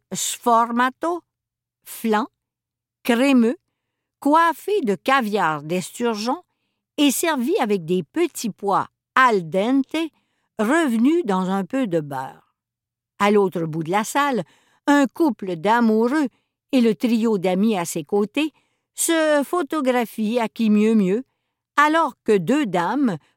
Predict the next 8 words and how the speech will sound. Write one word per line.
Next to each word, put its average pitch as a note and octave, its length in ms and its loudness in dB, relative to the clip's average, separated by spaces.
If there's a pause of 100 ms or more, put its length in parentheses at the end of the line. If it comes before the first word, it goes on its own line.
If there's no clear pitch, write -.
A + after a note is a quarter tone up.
(100)
portant G3+ 580 0 (140)
perles F#3 460 0
et D#3+ 280 -4
Chanel, A#3+ 720 0 (340)
demandent F#3 580 0
l'addition. F3 640 -4 (1800)
Madame D4+ 380 0
Reich E4+ 480 -4